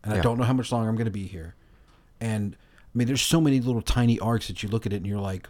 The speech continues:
Speaker 1: "Wow, this dude did this." The, um, it's not Hell and High Water. That's George Clooney's one where he saves the kid in the, um, the sewer drain.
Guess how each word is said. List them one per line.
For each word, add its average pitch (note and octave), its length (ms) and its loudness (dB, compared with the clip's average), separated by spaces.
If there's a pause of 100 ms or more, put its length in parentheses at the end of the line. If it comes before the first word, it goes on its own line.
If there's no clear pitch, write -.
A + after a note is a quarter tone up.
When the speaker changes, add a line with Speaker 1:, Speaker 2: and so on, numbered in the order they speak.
Speaker 1:
"Wow, F#2+ 520 -6 (240)
this G#2 340 -4
dude F#2+ 460 -6 (260)
did F#2+ 240 -4
this." - 360 -12 (440)
The, G#2+ 540 -2 (720)
um, G2+ 560 -6 (400)
it's - 160 -4
not C#3 160 2
Hell B2 180 2
and G2+ 80 2
High G2+ 120 0
Water. F#2+ 300 -2
That's G#2+ 260 0
George - 300 -2
Clooney's G2+ 360 -2
one F2+ 140 -4
where F2+ 80 -6
he G2 100 -6
saves - 320 -8
the F#2+ 80 -10
kid F#2+ 240 -6
in F2+ 160 2
the, - 180 4
um, F2+ 240 -4
the G2 120 0
sewer F#2 280 -4
drain. E2 360 -8